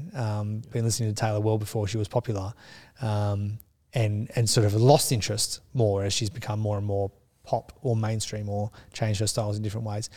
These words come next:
But that's the whole thing about the Eras tour is you, wherever you are, you wanna come because she's gonna play stuff from the era that you like and enjoy herself in. Um, I've well and truly lost track of what the question was. But, uh, just riffing off, yeah, how do we create,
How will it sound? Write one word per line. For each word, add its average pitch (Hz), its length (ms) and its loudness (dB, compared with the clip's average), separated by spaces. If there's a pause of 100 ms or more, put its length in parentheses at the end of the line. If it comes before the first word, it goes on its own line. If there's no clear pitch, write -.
(200)
But - 100 6
that's 160 120 10
the 117 80 4
whole 110 220 6
thing 120 180 2
about 107 140 2
the 110 120 4
Eras 156 220 8
tour 101 220 -2
is 101 100 -4
you, 117 160 -8
wherever 123 320 6
you 107 160 2
are, 107 260 4
you 110 160 0
wanna 104 200 -2
come 123 260 0
because 104 460 -4
she's - 180 -8
gonna 110 140 -2
play 113 220 -2
stuff 113 260 -2
from 104 320 -4 (400)
the 123 120 0 (100)
era 113 180 6
that 101 100 0
you 104 360 0 (340)
like 107 240 0
and 107 80 -2
enjoy 104 260 -2
herself 107 380 -4
in. 110 160 -4 (640)
Um, 110 480 4
I've 123 160 6
well 131 100 10
and 107 80 4
truly 107 200 4
lost 101 200 2
track 107 240 2
of 107 140 -2
what 107 80 -4
the - 60 -12
question 120 300 4
was. 104 220 2 (1400)
But, 120 360 6
uh, 117 460 10
just 123 240 2
riffing 120 260 6
off, 104 200 2
yeah, 135 260 8
how 147 160 10
do 147 60 10
we 120 160 8
create, 110 400 6